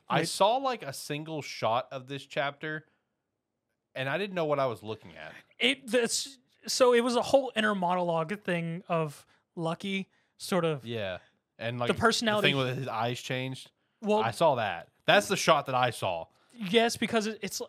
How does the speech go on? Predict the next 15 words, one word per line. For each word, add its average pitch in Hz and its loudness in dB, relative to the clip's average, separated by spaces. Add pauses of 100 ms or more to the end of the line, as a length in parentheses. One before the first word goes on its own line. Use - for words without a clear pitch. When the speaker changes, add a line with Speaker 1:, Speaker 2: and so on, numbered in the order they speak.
(640)
Speaker 2:
his 208 -6
brother's 247 -4
playing 214 -4
his 175 -8
piece, 214 -4 (260)
and 190 -4
he 190 -4
just 185 -6
gives 202 -2
sort 190 -2
of 175 -2
a 165 -2
blank 165 -4
space. 175 -4
Apparently, 185 -6